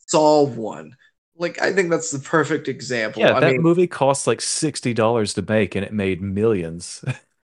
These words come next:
Speaker 1: Yeah, and I still think that was a really good movie. Uh,
Speaker 2: Yeah.
Speaker 1: it's a little more grotesque than, um, you know, your traditional movie, but I think that it was great.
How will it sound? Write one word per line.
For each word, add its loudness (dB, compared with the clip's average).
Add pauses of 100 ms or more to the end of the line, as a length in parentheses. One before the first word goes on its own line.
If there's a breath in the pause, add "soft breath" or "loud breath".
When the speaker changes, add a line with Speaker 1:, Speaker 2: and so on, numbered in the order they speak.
Speaker 1:
Yeah, 4
and 4
I 6
still 0
think -8
that -4
was -4
a 0
really 2
good 0
movie. -2 (380 soft breath)
Uh, 2
Speaker 2:
Yeah. 2
Speaker 1:
it's -2 (280)
a -2
little 2
more 2
grotesque 0 (120)
than, 0
um, 0
you -2
know, -2
your 0
traditional -4
movie, -2
but -6
I -4
think -6
that -4
it -8
was -10
great. -2